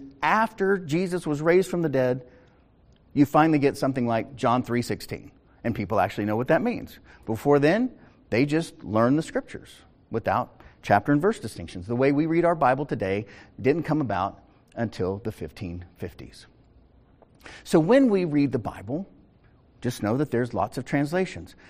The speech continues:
The Old Testament was written in Hebrew, the New Testament in Greek and Aramaic. Those at one time were all translated to Latin, and then Latin was translated back out.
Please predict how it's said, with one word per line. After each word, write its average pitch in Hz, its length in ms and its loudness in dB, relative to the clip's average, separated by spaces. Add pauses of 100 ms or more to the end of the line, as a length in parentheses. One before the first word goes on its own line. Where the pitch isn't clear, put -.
(100)
The 110 100 0
Old 120 200 2
Testament 185 560 0 (240)
was 110 220 -4
written 135 340 0
in 107 120 -2
Hebrew, 220 480 -2 (540)
the 98 80 -4
New 113 180 2
Testament 202 600 -2 (340)
in 107 180 -2
Greek 107 420 -6 (280)
and 110 120 -2
Aramaic. 135 640 2 (420)
Those 139 480 2
at 131 140 0
one 147 180 4
time 156 260 2
were 123 120 -2
all 135 240 2
translated 139 520 0
to 120 100 -2
Latin, 156 440 0 (340)
and 123 180 2
then 120 160 2
Latin 143 280 4
was 135 120 2
translated 120 640 -2
back 110 240 2
out. 165 320 2